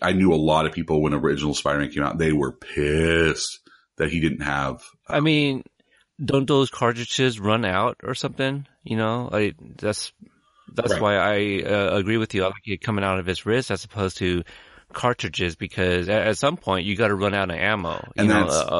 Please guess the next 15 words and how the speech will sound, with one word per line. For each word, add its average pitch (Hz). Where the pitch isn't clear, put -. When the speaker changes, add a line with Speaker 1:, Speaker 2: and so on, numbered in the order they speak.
Speaker 2:
uh, 110
uh, -
otherwise, 104
what's 104
the 90
point? 95
Speaker 1:
Yeah, 98
that's 110
actually 95
what 87
a 85
lot 80
of 80
people, 78
um, 73